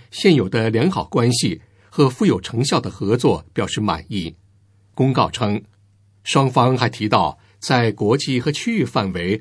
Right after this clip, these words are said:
共同关注的问题，且一致同意再展开合作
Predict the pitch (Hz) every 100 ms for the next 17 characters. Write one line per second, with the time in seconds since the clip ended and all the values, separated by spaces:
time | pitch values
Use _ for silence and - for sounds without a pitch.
0 | - - 202 147 120 143 196 190 170 92
1 | 104 92 - 92 - _ _ _ _ -
2 | 127 120 123 156 196 - 101 127 87 -
3 | _ - 156 147 - - 120 104 101 101
4 | 117 117 73